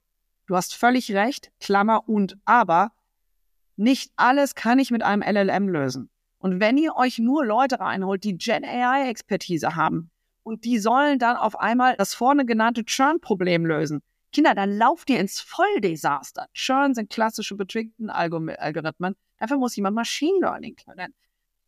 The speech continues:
Das heißt, wenn ihr auf strategischer Consultant-Ebene nur jemanden reinholt, der irgendwie Gen A I gerade buchstabieren kann, um hier mit meinem Papa mal zu zitieren, Gott hab ihm selig, "Schraubenzieher vorwärts, rückwärts buchstabieren können, aber den scheiß Griff nicht finden", dann habt ihr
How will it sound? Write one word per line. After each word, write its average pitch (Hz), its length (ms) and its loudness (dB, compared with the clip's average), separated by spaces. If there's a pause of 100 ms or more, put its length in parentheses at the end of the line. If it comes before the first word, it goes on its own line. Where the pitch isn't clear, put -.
(120)
Das 202 160 -4
heißt, 233 360 0
wenn 214 180 2
ihr 226 140 0
auf 190 140 -2
strategischer 269 800 -2
Consultant-Ebene 196 960 -2
nur 208 320 0
jemanden 311 420 0
reinholt, 247 560 0
der 180 140 2
irgendwie 262 340 0
Gen 240 220 2
A 247 200 2
I 277 60 0
gerade 151 240 0
buchstabieren 143 580 -2
kann, 190 340 0 (340)
um 185 120 -16
hier 233 140 0
mit 208 160 -4
meinem 196 160 2
Papa 277 260 -2
mal 180 180 2
zu 180 200 -4 (120)
zitieren, 233 720 0
Gott 220 200 0
hab 208 140 -2
ihm 202 120 -2
selig, 202 420 0 (360)
"Schraubenzieher 254 640 4
vorwärts, 240 400 2
rückwärts 240 320 2
buchstabieren 226 460 -2
können, 233 160 -2
aber 202 80 -2
den 185 80 -2
scheiß 202 300 -4
Griff - 280 0
nicht - 200 -4
finden", 160 420 -4 (260)
dann 131 140 -8
habt - 340 0 (160)
ihr 277 240 0